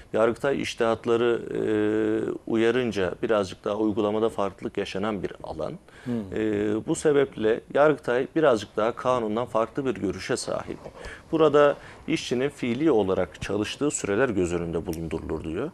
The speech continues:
Speaker 2: Hmm.
Speaker 1: Yani grev, lockout veyahut da, e, muvazzaf askerlik sebebiyle iş sözleşmesinin askıya alındığı süreler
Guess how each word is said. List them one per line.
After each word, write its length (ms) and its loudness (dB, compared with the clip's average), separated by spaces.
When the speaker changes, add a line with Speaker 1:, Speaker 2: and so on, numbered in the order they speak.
Speaker 2:
Hmm. 120 -4
Speaker 1:
Yani 240 0
grev, 360 2
lockout 540 2
veyahut 320 2
da, 220 4
e, 60 0
muvazzaf 640 2
askerlik 500 0
sebebiyle 480 -2
iş 120 -2
sözleşmesinin 760 -6
askıya 480 0
alındığı 460 0
süreler 520 0